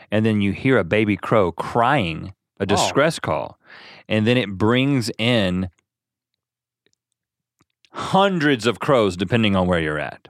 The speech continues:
Speaker 2: Really?
Speaker 1: So the idea that you could do this
Speaker 2: And you set up a fake owl there too, right?
Speaker 1: Oh, oh, y-, oh, y-, and fake
Speaker 2: And
Speaker 1: crows.
Speaker 2: fake crows,
Speaker 1: Yeah.
Speaker 2: right?
Speaker 1: Yeah,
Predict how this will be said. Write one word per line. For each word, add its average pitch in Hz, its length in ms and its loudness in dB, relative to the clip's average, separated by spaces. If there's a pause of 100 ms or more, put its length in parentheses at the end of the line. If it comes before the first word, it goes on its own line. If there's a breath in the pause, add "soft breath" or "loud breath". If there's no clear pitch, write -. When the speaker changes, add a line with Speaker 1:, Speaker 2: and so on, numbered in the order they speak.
Speaker 2:
Really? 175 500 0
Speaker 1:
So 214 200 2
the 180 180 0
idea 220 480 2
that 135 220 -2
you 160 100 0
could 120 160 0
do 151 240 2
this 120 140 2
Speaker 2:
And - 140 0
you 202 140 4
set 214 380 0
up 185 320 0 (100)
a 139 240 0
fake - 600 -4 (300)
owl 139 460 2
there 101 300 -4
too, 175 300 -2
right? 98 240 2
Speaker 1:
Oh, 160 40 2
oh, 165 120 2
y-, 151 80 -2 (100)
oh, 147 240 4
y-, 120 80 -8 (140)
and 190 300 2
fake 147 180 2
Speaker 2:
And 180 120 2
Speaker 1:
crows. 139 200 4
Speaker 2:
fake 190 220 2
crows, 190 440 2
Speaker 1:
Yeah. 139 100 6
Speaker 2:
right? 165 280 2
Speaker 1:
Yeah, 170 200 2